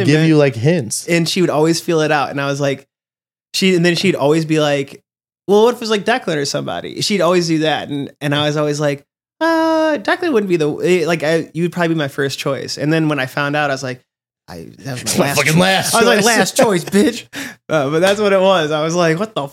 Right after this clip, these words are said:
Speaker 2: fuck?" But yeah.
Speaker 1: Yeah. So
Speaker 2: So
Speaker 1: we
Speaker 2: yeah,
Speaker 1: ended
Speaker 2: yeah.
Speaker 1: up all going to fucking Madison for a football game.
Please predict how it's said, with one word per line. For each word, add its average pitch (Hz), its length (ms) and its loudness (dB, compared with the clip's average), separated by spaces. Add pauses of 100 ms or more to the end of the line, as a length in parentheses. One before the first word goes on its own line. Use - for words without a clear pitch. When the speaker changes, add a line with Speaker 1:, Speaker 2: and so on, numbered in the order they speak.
(120)
Speaker 2:
fuck?" 233 260 2 (640)
But 147 120 0
yeah. 139 320 -2
Speaker 1:
Yeah. 165 320 6
So 170 220 2
Speaker 2:
So 165 40 4
Speaker 1:
we 165 140 4
Speaker 2:
yeah, 156 80 4
Speaker 1:
ended 202 180 4
Speaker 2:
yeah. 202 120 6
Speaker 1:
up - 260 -4
all 160 260 4
going 175 280 4
to 156 40 2
fucking 151 460 0
Madison 120 800 2
for 117 160 0
a 110 40 2
football 113 460 2
game. 98 460 -2